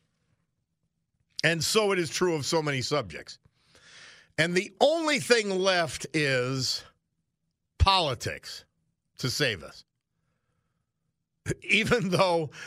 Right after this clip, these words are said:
be-, because remember, they're more than politics. I've talked to you about this unholy alliance.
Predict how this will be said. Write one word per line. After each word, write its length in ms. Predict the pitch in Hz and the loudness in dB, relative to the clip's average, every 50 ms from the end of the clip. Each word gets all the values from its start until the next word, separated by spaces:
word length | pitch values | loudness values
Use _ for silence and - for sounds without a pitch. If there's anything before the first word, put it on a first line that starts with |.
| - - - | -4 2 2
be-, 160 | 180 214 190 | 2 2 4
because 400 | 208 208 220 - - 247 226 160 | 0 0 0 2 2 2 2 2
remember, 400 | 220 240 254 294 311 277 240 - - | 0 0 4 4 4 4 2 -2 -2
they're 380 | 147 147 135 151 262 330 349 | -6 -2 2 4 4 4 4
more 460 | 320 277 233 226 262 311 349 349 311 | 2 2 2 2 4 4 4 4 4
than 280 | 214 160 226 226 214 196 | 4 4 2 2 2 2
politics. 800 | - - 294 302 294 226 156 123 - - 80 - - - - - _ _ _ _ _ _ _ _ _ _ _ _ _ _ _ _ _ - | 4 4 4 4 4 2 0 -2 -4 -8 -10 -10 -10 -12 -12 -12 _ _ _ _ _ _ _ _ _ _ _ _ _ _ _ _ _ 0
I've 200 | 143 156 135 - | 0 0 0 2
talked 260 | - 277 311 302 - | 4 4 4 4 2
to 60 | - | 0
you 40 | 262 | 0
about 200 | 226 233 233 - | 2 2 2 2
this 160 | 214 202 143 | 2 0 2
unholy 480 | 202 220 214 208 175 175 196 196 185 180 | 2 2 2 2 2 2 2 2 2 2
alliance. 600 | 170 165 170 196 196 175 143 117 117 110 - - | 0 2 2 2 2 0 0 -2 -4 -6 -8 -12